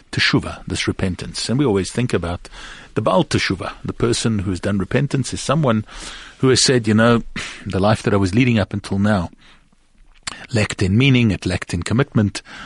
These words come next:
I am now gonna do a U-turn. I'm gonna turn things around, and I'm going to,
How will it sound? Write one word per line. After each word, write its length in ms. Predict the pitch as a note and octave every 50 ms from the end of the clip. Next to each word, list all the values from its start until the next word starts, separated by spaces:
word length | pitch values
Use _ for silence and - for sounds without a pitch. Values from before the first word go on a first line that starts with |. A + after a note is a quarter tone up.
| - - -
I 160 | - G2 G2+ G#2
am 140 | G2 G2 G2+
now 160 | G#2 G2+ G2+
gonna 220 | G2 G2 F#2 F#2
do 260 | F#2 F#2 G2+ G2+ G2 A#2
a 140 | - G2+ F#2
U-turn. 540 | F2+ F#2 A#2 D#3+ E3+ - - F#2 D#2+ D#2 D#2
I'm 120 | D#2+ D#2+
gonna 240 | D2+ E2+ F2+ F2 E2 - _
turn 260 | - - D3 C3+ C#3+
things 240 | - - A2 G2+ F#2
around, 340 | F#2+ F2 A2+ C#3+ D#3 D3 B2
and 80 | G2+ F2+
I'm 100 | F2 F2+
going 280 | G2 G2 G2 F#2+ F#2+
to, 300 | - - G2 G2 G2 F#2